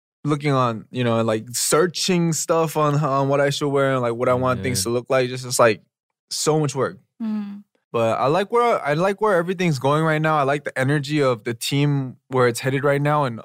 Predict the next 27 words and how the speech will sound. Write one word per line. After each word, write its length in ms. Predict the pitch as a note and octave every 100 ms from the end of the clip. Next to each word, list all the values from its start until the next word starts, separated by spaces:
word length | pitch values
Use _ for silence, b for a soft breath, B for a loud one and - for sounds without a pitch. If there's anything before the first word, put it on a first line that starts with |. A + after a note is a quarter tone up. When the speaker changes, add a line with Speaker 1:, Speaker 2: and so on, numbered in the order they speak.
| -
Speaker 1:
I'm 160 | C3
just 140 | C#3+ C#3+
hoping, 400 | D3+ D3 D#3+ C#3+
like, 240 | A#2 G#2 -
<clears throat> 40 | A3 F#3 C3 - B B B B -
the, 300 | C3 A#2+ G2
the 140 | B2+
first 320 | A2+ C#3+ D#3 -
solo 300 | B2+ C3+ B2
project, 540 | - A#2+ A#2+ C3+ - -
that 180 | A#2
it 140 | - A2+
pops 280 | B2+ A#2+ B2+
off 180 | B2 -
to 140 | C3
a 40 | A#2+
degree 440 | A#2 G#2+ A#2 A#2+
where 300 | A#2 A2 A2
everyone's 420 | A#2 A#2 A2+ A#2
gonna 180 | A2+ A2+
wanna 260 | G2+ A2 G#2+
work 340 | A2 A2 - C3
in 120 | B2
this 180 | A2+ -
team 280 | - A#2 G#2
again. 460 | G#2 A2 G#2+ G#2
Speaker 2:
Mm. 400 | C#3 D3 C#3 A2+